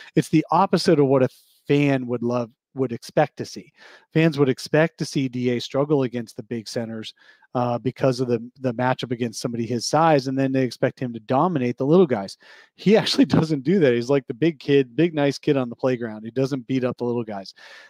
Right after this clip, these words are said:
Um, so I worry about that. Obviously, people worry about that. So in the upcoming games, there are a couple of times where they're gonna play a s-, uh, smaller centers, and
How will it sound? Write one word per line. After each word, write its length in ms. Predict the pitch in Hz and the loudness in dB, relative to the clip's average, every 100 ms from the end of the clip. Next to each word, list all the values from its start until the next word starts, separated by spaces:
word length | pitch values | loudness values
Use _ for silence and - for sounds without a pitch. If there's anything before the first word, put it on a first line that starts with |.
| _ | _
Um, 280 | 139 135 131 | 2 2 2
so 180 | - 143 | 0 2
I 140 | 147 | 4
worry 400 | 143 190 269 160 | 4 6 6 6
about 340 | 135 120 113 - | 4 2 -2 -4
that. 240 | 110 131 | -2 0
Obviously, 540 | 139 139 135 123 127 | 0 0 -2 -2 -6
people 320 | 123 151 117 113 | -4 -4 -4 -6
worry 320 | 127 123 117 | -4 -2 -4
about 280 | 110 107 - | -6 -8 -6
that. 220 | 113 135 | -4 -4
So 320 | - 131 123 - _ _ _ - | 0 0 0 -6 _ _ _ 2
in 180 | 185 | 4
the 160 | 196 147 | 6 4
upcoming 500 | 143 - 143 127 120 | 4 2 -2 -2 -2
games, 460 | 117 196 208 180 160 | 0 0 0 -2 2
there 160 | 156 - | 0 2
are 200 | 156 165 | 0 0
a 40 | |
couple 320 | 147 156 156 151 | -2 -4 -2 -2
of 80 | |
times 340 | - 123 143 131 | -2 -6 -6 -6
where 140 | 131 | -6
they're 100 | 127 | -6
gonna 220 | 127 131 | -6 -8
play 320 | 131 123 117 131 | -6 -4 -2 -2
a 40 | |
s-, 180 | 123 - 139 | -2 -10 -10
uh, 160 | 123 | -12
smaller 400 | 117 - 113 117 | -10 -10 -10 -10
centers, 420 | - 156 160 123 - | -4 -2 -2 -4 -6
and 420 | 127 127 120 117 | -4 -2 -4 -6